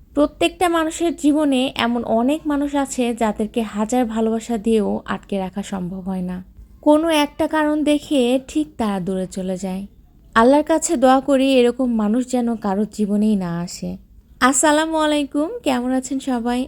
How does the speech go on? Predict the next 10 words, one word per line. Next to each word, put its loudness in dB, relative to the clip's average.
আশা -4
করছি -2
সবাই 0
খুব -6
ভালো 0
আছেন। -2
আমরাও 0
আলহামদুলিল্লাহ -4
ভালো -4
আছি। -8